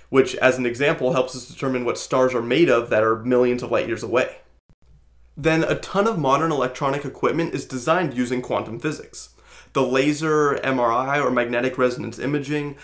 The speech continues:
the transistor, and more are all a product of the study of quantum mechanics, which means basically the entire field of electronics,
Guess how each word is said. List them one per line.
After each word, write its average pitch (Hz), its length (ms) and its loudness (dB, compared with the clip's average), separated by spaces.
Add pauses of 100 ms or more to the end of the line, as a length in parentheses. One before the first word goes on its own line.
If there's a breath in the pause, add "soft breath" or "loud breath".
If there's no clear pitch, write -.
(120)
the 127 80 -12
transistor, 135 720 -2
and 123 200 -4
more 123 300 0
are - 200 -2
all 185 220 2
a 190 100 -2
product 165 300 0
of 120 80 -8
the 123 80 -6
study 123 340 -2
of - 120 -4
quantum 175 320 -2
mechanics, - 600 -10 (440 loud breath)
which 151 160 -4
means 147 180 0
basically 175 460 0
the 190 100 2
entire 156 440 0
field 165 240 0
of 151 100 -2
electronics, 135 800 -2